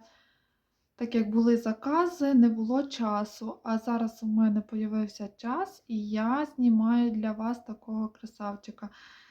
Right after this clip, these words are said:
І, е, е, думаю, що майстер-клас швидше вийде за цей влог і буде на каналі. Зможе зв'язати будь-хто.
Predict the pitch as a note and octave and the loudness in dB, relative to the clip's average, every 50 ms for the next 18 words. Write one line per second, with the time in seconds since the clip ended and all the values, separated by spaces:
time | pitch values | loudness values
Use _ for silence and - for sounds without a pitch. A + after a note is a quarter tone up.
0 | _ _ _ _ _ _ _ _ _ _ _ A#3+ A#3+ A#3+ A#3 G#3+ A3 - - A3 | _ _ _ _ _ _ _ _ _ _ _ 2 4 6 6 4 2 -2 -4 -2
1 | A3 A3 A3 G#3+ G#3+ G#3 G#3 G3+ - _ _ _ _ _ _ _ _ _ _ _ | 0 0 0 0 0 -2 -2 -4 -6 _ _ _ _ _ _ _ _ _ _ _
2 | _ - - A#3 A3+ - G3+ - - _ _ _ _ _ _ _ _ _ _ _ | _ -10 -6 -2 -2 -2 -2 -4 -8 _ _ _ _ _ _ _ _ _ _ _
3 | _ _ _ _ _ _ _ _ - A#3 A#3+ A#3+ A#3 A3+ A3 G#3+ G#3+ - - A3 | _ _ _ _ _ _ _ _ -2 2 4 6 6 6 6 4 2 -2 -4 0
4 | G#3+ A3+ A#3 A#3 A#3 - A#3+ A3+ A3+ - A3+ A3+ A3 A3 - - - A3+ A3 B3 | 2 2 2 2 2 -2 -6 -8 -8 -6 -4 -4 -4 -4 -6 -8 -8 -4 -2 -2
5 | C#4+ C#4 - - - C4 A#3 G#3+ A3 G#3+ G#3+ G#3 G3+ G#3+ G#3 G3+ - G#3+ G3+ - | -2 -4 -6 -6 -6 -4 -2 -2 0 0 0 -2 -4 -6 -8 -8 -10 -12 -14 -12
6 | - G#3+ G#3 G#3 G3+ G3+ G#3 G#3 G#3 G3+ F#3+ F#3+ F#3+ - _ _ _ _ _ _ | -10 -8 -8 -8 -8 -8 -8 -6 -6 -6 -6 -8 -12 -18 _ _ _ _ _ _
7 | _ - A3 G#3 G3+ G3+ A3 A3+ A3+ A3 A#3+ A3+ G#3 G3+ G3+ G#3 G#3+ A3 - A#3+ | _ -8 -8 -6 -6 -6 -6 -6 -4 -2 -2 -2 0 0 -2 -2 -2 -4 0 2
8 | A#3 A3 G3+ G3+ G3 F#3+ F#3+ F#3+ F#3+ G3 G3 - _ _ _ _ _ _ _ _ | 4 4 4 2 0 -4 -6 -6 -8 -10 -12 -14 _ _ _ _ _ _ _ _
9 | _ _ _ _ _ _ _ _ _ _ _ _ - A3+ A3+ B3+ C#4 C#4 B3 A3 | _ _ _ _ _ _ _ _ _ _ _ _ 0 2 2 2 2 0 -4 -2
10 | A3+ A3 G#3 G#3+ A3 A3+ A#3+ A#3 - B3 A#3 A#3 - - G#3 G3+ G3+ G3+ A3+ A3 | -2 -2 -2 -2 -2 -2 -2 -4 -4 -6 -6 -6 -8 -10 -12 -12 -12 -8 -4 -4
11 | A3+ A3+ - - - _ - G3+ F#3+ F#3 G#3 G3+ | -4 -4 -6 -12 -20 _ -14 -12 -10 -10 -10 -12